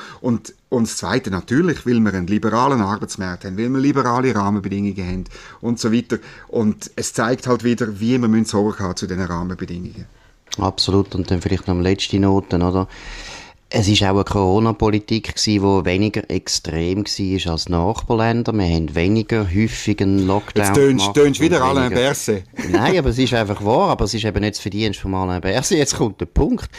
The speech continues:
Speaker 2: Der Punkt ist, es ist eine Kollektivregierung und das hat
Speaker 1: Ja.
Speaker 2: eindeutig dazu geführt, dass der Alain Berset sich nicht so häufig hat können durchsetzen, wie er hätte wollen.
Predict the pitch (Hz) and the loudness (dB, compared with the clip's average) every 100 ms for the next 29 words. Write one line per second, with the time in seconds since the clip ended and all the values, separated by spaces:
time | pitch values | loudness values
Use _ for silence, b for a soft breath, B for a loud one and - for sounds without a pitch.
0 | B B 98 - 120 120 - 104 101 98 | B B -6 0 2 0 -2 -4 -4 -6
1 | 95 95 - 98 127 - 135 131 127 127 | -10 -10 -6 -4 -4 -4 -4 -4 -4 -4
2 | 127 143 139 120 110 104 98 101 - 82 | -4 -2 -4 -4 -6 -6 -4 -4 -2 -2
3 | 95 107 104 110 107 98 - 95 95 - | -2 -2 -2 -2 -6 -6 -4 -2 -2 -2
4 | 98 101 - 95 - - 87 82 78 95 | -4 -4 -6 -8 -6 -4 -4 -2 -2 -2
5 | - 98 98 B B - 95 92 104 104 | 0 0 -2 B B -4 -2 0 -2 -2
6 | 92 101 101 101 98 95 90 98 85 82 | 0 0 0 -2 -4 -4 -4 -2 -2 -2
7 | 92 101 95 92 - 85 85 76 73 - | -2 0 -2 -2 -4 -2 -2 -2 -4 -4
8 | 76 85 127 156 | 0 2 2 0